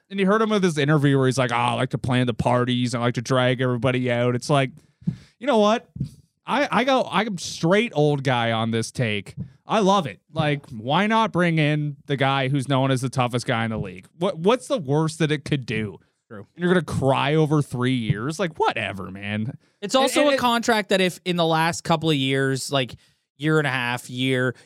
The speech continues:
Speaker 2: y-, y-, he can go play for the Marlies. It's not a,
Speaker 1: Or,
Speaker 2: it's
Speaker 1: like,
Speaker 2: not a
Speaker 1: some
Speaker 2: big
Speaker 1: other
Speaker 2: deal.
Speaker 1: team would probably want,
Speaker 2: Yeah.
Speaker 1: want him again because guess what? The guy's a badass.
Speaker 2: Yeah.
Speaker 1: Like, you know, and, like, whatever. Like, I, I'm just straight old guy. And exact-, and if you really kinda, like, connect the dots here,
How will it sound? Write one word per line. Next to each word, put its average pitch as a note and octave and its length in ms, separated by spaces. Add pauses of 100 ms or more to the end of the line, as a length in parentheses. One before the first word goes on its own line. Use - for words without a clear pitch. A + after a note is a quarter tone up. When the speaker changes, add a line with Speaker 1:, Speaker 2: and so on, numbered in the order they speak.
Speaker 2:
y-, D#3 100 (120)
y-, F#3 220
he F#3+ 140
can G3+ 100
go G#3 100
play D#3 300
for D3+ 100
the D3 80
Marlies. A2 720
It's C3 160
not D3+ 240
a, C#3+ 120
Speaker 1:
Or, B3+ 80
Speaker 2:
it's C#4+ 60
Speaker 1:
like, D#4 100
Speaker 2:
not D3 80
a - 40
Speaker 1:
some D#4 120
Speaker 2:
big A3 100
Speaker 1:
other D#4 160
Speaker 2:
deal. A3 140
Speaker 1:
team C#4 60
would A3 100
probably A#3+ 280
want, F#3+ 440 (120)
Speaker 2:
Yeah. C#3 120
Speaker 1:
want C4 240
him D4+ 80
again C3+ 340
because F#3 240
guess B3+ 180
what? C#4+ 160
The D#3 60
guy's A3+ 560
a F3+ 80
badass. E3 840
Speaker 2:
Yeah. E3+ 80
Speaker 1:
Like, D#3+ 180
you C#3 80
know, F3+ 340
and, F#3 260 (840)
like, E3 180
whatever. F#3+ 760
Like, C#3+ 240
I, E3 140
I'm F3 120
just G3+ 200
straight F#3+ 380
old F3 280
guy. A2 160
And G3 200
exact-, G#3+ 440
and G#3 100
if G3+ 160
you A3 120
really G3 560
kinda, F#3 260
like, C#3+ 340
connect C3 480
the C#3+ 120
dots A2+ 520
here, G3+ 380